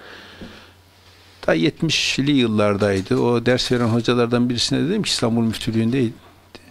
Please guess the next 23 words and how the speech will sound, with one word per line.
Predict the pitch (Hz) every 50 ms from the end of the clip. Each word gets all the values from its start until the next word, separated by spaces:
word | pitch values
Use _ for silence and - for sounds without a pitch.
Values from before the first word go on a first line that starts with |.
| - - _ _
"Ya | 117 120 120
hocam, | 120 127 143 156 139 120 110
niye | 123 165 175 143
dersleri | 113 104 - - - 107 104
Arapça | 104 104 95 - - -
anlatıyorsunuz? | 107 104 104 101 - - - 110 107 - - 113 107 104 - - - - - _ _ - - - - - - - - - - - - - -
Talebeler | - 117 117 120 117 120 120 123 123 120
anlıyor | 117 117 117 113 113 123 160 175
mu | 147 113 95
dersleri?" | 104 - - - - - 113 104 90 - -
"E, | - -
öğrensinler." | 160 175 190 185 180 165 147 - - 156 131 107 95 90
dedi. | 92 104 110 95 92 - -
"E, | 151 147
peki | - - 165 - - 135
öğrensinler | 135 135 139 139 131 - 139 143 180 220
ama | 220 185 135 110 107 - - - _ - - - - - - - - - - - _ - - - - - - - _ _ _ -
bir | -
kere | - - 147 156 165 151
bunlar | 143 151 160 160 156 139 139
bir | 160 151
ders | 139 139 147 131 - -
anlayacaklar. | 170 175 180 180 175 165 - 185 175 - - - 139 151 - - - - -